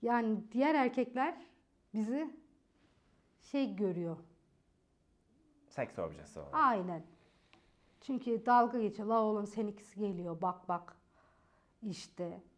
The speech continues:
Speaker 1: dalga geçiyor. "Ay bu kim ki? Bunu seveceğiz." İşte yok alem karşı gelir. İşte "Ben seni seviyorum, ben seni ölüyorum. Ama işte niye? Benim ailem istemiyor.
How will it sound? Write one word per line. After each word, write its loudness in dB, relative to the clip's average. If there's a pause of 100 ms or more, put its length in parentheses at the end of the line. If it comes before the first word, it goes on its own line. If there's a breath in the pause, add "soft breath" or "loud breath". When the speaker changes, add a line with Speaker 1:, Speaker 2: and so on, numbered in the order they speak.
(120)
Speaker 1:
dalga 4
geçiyor. -4 (520 loud breath)
"Ay -2
bu -4
kim -4
ki? -4 (680)
Bunu -2
seveceğiz." -4 (520 soft breath)
İşte -2 (240)
yok -2
alem 0
karşı -2
gelir. -6
İşte -8
"Ben 0
seni -2
seviyorum, 4 (100)
ben 0
seni -2
ölüyorum. 2 (360 loud breath)
Ama 2
işte -2
niye? 0 (100)
Benim 0
ailem 0 (340)
istemiyor. -6